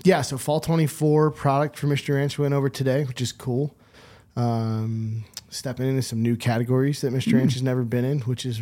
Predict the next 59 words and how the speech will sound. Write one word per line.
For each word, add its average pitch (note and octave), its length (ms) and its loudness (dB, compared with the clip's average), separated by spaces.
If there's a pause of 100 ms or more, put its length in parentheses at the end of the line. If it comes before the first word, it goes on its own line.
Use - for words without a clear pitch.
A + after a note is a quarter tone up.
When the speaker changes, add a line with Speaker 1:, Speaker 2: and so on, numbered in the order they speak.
(100)
Speaker 1:
which A#2+ 180 -2
is A2+ 120 -4
really B2 200 2
exciting. B2+ 600 -2
And A#2+ 400 2
that C3+ 200 0
product B2 400 0
was A#2 160 -2
the B2 80 -2
one B2 220 0
that A2+ 80 -4
when A#2 80 -2
I B2 40 -2
walked A#2+ 220 -4
through B2 120 -6
the A#2 60 -2
door, B2 200 -2
your A#2+ 160 0
entire A#2 280 -2
team A#2+ 300 0
went A2 160 -2
nuts A#2 300 -2
over. A#2 180 4
Speaker 2:
Oh, - 20 8
yeah, F3 120 8
I - 20 4
Speaker 1:
So, C3+ 100 4
Speaker 2:
gra-, - 180 2
I C#3+ 100 6
grabbed D3+ 260 2
you D3 60 6
this C#3 160 2
morning. C#3 220 2
Speaker 1:
so C#3 60 4
Speaker 2:
You're C#3 80 6
like, C3+ 100 6
Speaker 1:
that, - 80 2
Speaker 2:
"You're F3+ 100 8
not F3 140 6
even D#3+ 120 4
working E3 200 6
Speaker 1:
that's C#3 120 4
Speaker 2:
yet." B2 120 4
Speaker 1:
exciting. C3+ 520 0
Speaker 2:
Yeah. D3 100 -6
Speaker 1:
And D3 100 6
it C#3+ 80 4
didn't D#3+ 180 4
even, C#3+ 340 4
it D3+ 80 2
didn't D#3+ 180 4
matter C#3+ 220 4
who D#3 160 8
it C#3+ 40 2
was. C3+ 360 2
I A#2+ 80 -4
mean, A2+ 320 -4 (220)
uh, A#2 60 -6 (500)
P-, E3 60 -6